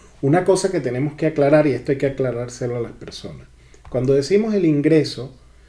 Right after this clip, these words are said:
se toma el, el ingreso, si la persona es empleada de una empresa, se toma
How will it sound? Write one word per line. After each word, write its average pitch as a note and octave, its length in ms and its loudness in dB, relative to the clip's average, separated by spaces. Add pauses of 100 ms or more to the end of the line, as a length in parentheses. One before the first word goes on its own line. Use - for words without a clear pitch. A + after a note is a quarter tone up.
(220)
se B2+ 240 -2
toma D3 600 0
el, C3 400 0
el B2 360 -2
ingreso, C3+ 640 -2
si D3 160 -6
la B2+ 100 0
persona D3 340 -4
es G3 120 -8
empleada C3 800 -4
de - 100 -16
una G2+ 220 -14
empresa, E3 500 -2 (320)
se - 160 -6
toma A2+ 460 -4